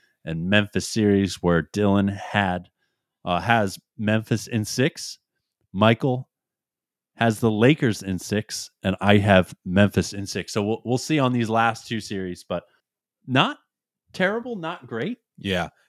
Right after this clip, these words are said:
Speaker 2: mid-, middle of the pack. If you're, uh, if you're listening and get involved with us on Twitter, let us know what you've got for the next series is coming up at the Post Up Boys. Come give us a follow. Come hang out. Tell us what you think the next series are gonna be.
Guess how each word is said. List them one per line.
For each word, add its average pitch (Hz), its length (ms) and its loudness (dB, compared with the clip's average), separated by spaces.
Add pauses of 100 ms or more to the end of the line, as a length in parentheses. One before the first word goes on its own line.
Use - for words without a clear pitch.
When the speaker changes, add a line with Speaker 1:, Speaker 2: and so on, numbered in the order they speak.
Speaker 2:
mid-, 170 240 2
middle 156 200 8
of 127 40 6
the 110 80 2
pack. 101 260 2 (160)
If 120 200 -2
you're, 147 320 8
uh, 131 100 8
if 123 100 0
you're 143 120 2
listening 135 440 0
and 104 120 -2
get 131 160 -2
involved 120 340 2
with 110 80 -6
us 110 180 0
on 104 140 -2
Twitter, 101 300 -2
let 110 180 -4
us - 140 -6
know 107 120 -4
what 95 160 -2
you've 107 260 -4
got 101 220 -2
for 98 120 -10
the 92 80 -6
next 95 260 -4
series 95 240 -6
is 87 100 -12
coming 92 280 -8
up 87 160 -8 (280)
at 123 280 -2
the 113 80 -8
Post 104 400 -2
Up 87 200 -4
Boys. 90 360 -8 (240)
Come 147 160 -4
give 165 140 4
us 147 120 -2
a 135 60 -6
follow. 127 480 2 (240)
Come 135 180 -2
hang 131 300 0
out. 113 260 -2
Tell 131 160 -2
us 143 140 -4
what 120 80 -8
you 117 160 -2
think 113 320 -8
the 110 100 -6
next 107 300 -6
series 107 280 -6
are 98 40 -10
gonna 101 180 -8
be. 98 360 -8